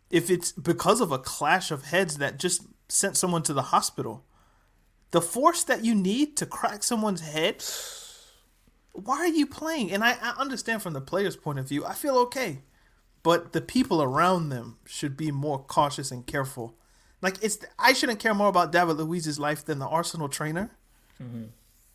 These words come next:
Speaker 1: But if he can play, let's let him play. Let's not waste a substitute. Like, just the stupidity of it. Um, lastly, or penultimately, what do you think about this Negrito thing in Cavani?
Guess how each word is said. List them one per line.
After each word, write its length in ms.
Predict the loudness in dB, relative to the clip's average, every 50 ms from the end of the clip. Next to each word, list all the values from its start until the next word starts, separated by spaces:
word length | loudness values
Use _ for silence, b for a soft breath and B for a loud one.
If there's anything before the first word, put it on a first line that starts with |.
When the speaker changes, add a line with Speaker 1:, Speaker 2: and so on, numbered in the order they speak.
| _ _
Speaker 1:
But 460 | -12 -2 4 6 6 6 6 4 -2 -14 _ _ _ -20 -14 -8
if 140 | -6 -2 -2
he 80 | 0 2
can 120 | 2 2
play, 200 | 4 4 4 4
let's 180 | 4 4 2 2
let 100 | 2 0
him 80 | 0
play. 180 | 2 2 2 2
Let's 180 | 2 0 0
not 140 | 2 2 2
waste 240 | 2 2 0 0 -4
a 40 | -4
substitute. 680 | -2 -2 -2 -2 -2 -6 -6 -4 -4 -4 -6 -6 -8
Like, 180 | -12 -14 -14 -12
just 240 | -10 -8 -8 -8 -8
the 80 | -10
stupidity 540 | -12 -12 -10 -12 -12 -10 -8 -8 -8 -6 -6
of 120 | -8 -8 -10
it. 120 | -14 -18 b b b b b b b b b b -6
Um, 540 | 0 2 4 6 6 6 4 2 -4 -10 -14 _ -20 -12 -4
lastly, 460 | -2 0 0 0 0 -4 -8 -8 -10 -10 _ _ _ _ _ _ _ _ -20 -18 -10
or 340 | -4 -2 0 0 0 -2 -6 -14 -20 _ _ -10
penultimately, 540 | -6 -2 -2 -2 -2 -4 -10 -12 -12 -16 -20 -20 b b b b b b b b b b b b b b b b b b b b _ _ -6
what 160 | 0 0 2
do 40 | 2
you 60 | 2
think 100 | 2 4
about 120 | 4 2 2
this 120 | 0 -2
Negrito 480 | -2 -2 0 0 0 -2 0 0 0 0
thing 180 | 0 -2 -2 -2
in 100 | -4 -4
Cavani? 400 | -4 -6 -4 -4 -6 -8 -10